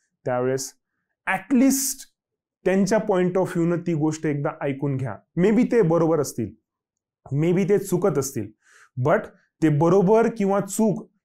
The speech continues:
या गोष्टीच्या पारड्यांमध्ये त्यांना बसवण्याच्या आधी हा विचार करा की त्यांचा पण काहीतरी विचार असेल,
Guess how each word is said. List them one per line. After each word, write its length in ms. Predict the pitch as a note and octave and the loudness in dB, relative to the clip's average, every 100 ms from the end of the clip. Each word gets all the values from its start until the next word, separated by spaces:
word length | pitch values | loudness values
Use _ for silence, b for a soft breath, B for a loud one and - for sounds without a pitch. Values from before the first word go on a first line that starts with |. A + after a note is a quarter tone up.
| - | -4
या 260 | C#3 F3 | 0 2
गोष्टीच्या 560 | F#3+ F#3 - E3+ E3+ G3 | 4 2 0 -4 -2 -2
पारड्यांमध्ये 800 | G3 E3 E3 D#3+ F3+ F3 D#3+ D#3+ | 0 2 2 2 2 2 0 0
त्यांना 300 | E3 D3+ D3+ | 0 -2 0
बसवण्याच्या 640 | C#3 C3 D3+ D3+ D3 C#3 | 0 0 0 -2 0 -2
आधी 440 | A#2 A2+ C#3+ A#3+ _ _ _ _ _ _ _ _ _ _ _ _ _ _ _ | -2 -4 -6 -8 _ _ _ _ _ _ _ _ _ _ _ _ _ _ _
हा 280 | - D#3+ E3 | -10 0 2
विचार 360 | F3+ F3 F#3 E3+ | 2 0 0 0
करा 340 | D#3 C#3+ F3+ - _ _ _ _ _ - | -2 -2 -2 -8 _ _ _ _ _ -10
की 360 | F3 A3+ - _ | -6 -6 -10 _
त्यांचा 300 | E3+ E3+ F3 | -2 0 0
पण 200 | G3+ G3+ | -2 0
काहीतरी 320 | F#3+ F#3+ G3 F3+ | 0 0 0 0
विचार 340 | D#3+ F#3+ F3+ | 0 0 -2
असेल, 360 | E3 D#3 D#3+ | -2 -4 -8